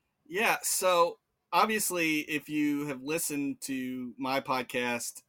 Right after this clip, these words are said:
or just know me personally, you know I'm a huge Godzilla fan. I grew up as a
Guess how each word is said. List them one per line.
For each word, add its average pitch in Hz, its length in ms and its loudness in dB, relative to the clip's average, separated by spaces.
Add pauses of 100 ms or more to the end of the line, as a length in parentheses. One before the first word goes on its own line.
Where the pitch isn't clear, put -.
or 120 240 -4
just 127 260 -8
know 143 220 2
me 143 180 0
personally, 131 520 -2
you 123 160 -4
know 131 560 0
I'm 123 160 -2
a - 20 -4
huge 135 340 -4
Godzilla 120 460 -4
fan. 107 540 -10
I 117 360 -4
grew 131 300 -2
up 131 240 2 (400)
as 135 180 2
a 127 180 -4